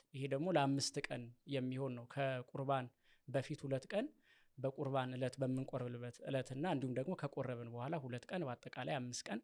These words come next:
ለባለትዳሮች፣ እ፣ ከሩካቤ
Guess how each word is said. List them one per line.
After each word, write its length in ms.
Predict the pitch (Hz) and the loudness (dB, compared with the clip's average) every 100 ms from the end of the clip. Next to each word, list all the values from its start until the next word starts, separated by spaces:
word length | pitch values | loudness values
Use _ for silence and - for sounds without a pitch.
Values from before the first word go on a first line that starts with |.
| _ _ - _ _ | _ _ -20 _ _
ለባለትዳሮች፣ 840 | 135 131 131 127 131 127 143 190 - - | -4 -2 -2 -2 0 0 0 -2 -6 -8
እ፣ 160 | - 139 131 | -4 -4 -4
ከሩካቤ 500 | - 135 127 127 127 | -4 -4 -2 -2 2